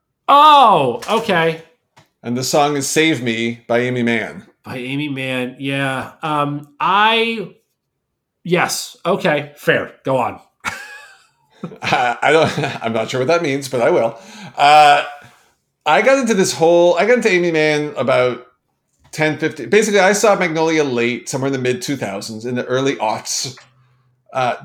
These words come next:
Speaker 2: didn't like the movie that much. Lo-, it's one of those, like, e-, every ingredient. It's like you took all the ingredients and I just didn't really like the cake that was made with them. It was just, like, this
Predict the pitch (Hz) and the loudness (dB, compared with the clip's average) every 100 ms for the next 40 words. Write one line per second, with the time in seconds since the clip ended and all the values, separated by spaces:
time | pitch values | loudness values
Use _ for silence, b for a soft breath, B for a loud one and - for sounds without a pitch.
0 | - 175 226 214 156 165 165 160 143 147 | 2 4 4 2 0 -2 -2 -2 0 2
1 | 135 127 135 135 123 143 175 175 202 233 | 2 2 0 -2 0 0 2 2 2 4
2 | 208 185 160 139 - 143 143 - 147 143 | 2 2 0 -2 -4 0 0 2 -2 0
3 | 180 170 156 147 131 135 139 143 165 160 | 0 0 -4 -8 -6 -6 -6 -4 -6 -6
4 | - - _ _ _ _ _ _ _ 143 | -10 -14 _ _ _ _ _ _ _ -4
5 | 214 175 185 214 196 190 185 151 131 147 | -2 0 0 0 2 2 2 0 -4 -2
6 | 147 135 - 127 127 143 - 139 131 123 | -2 -4 -6 -8 -8 -8 -6 -6 -4 -4
7 | 123 117 113 117 - 117 - 110 104 113 | -2 -2 -6 -12 -6 -8 -8 -14 -14 -12
8 | 101 95 - - 85 87 110 120 - 113 | -12 -12 -16 -20 -20 -20 -18 -14 -10 -8
9 | 113 - 151 - | -8 -8 -8 -8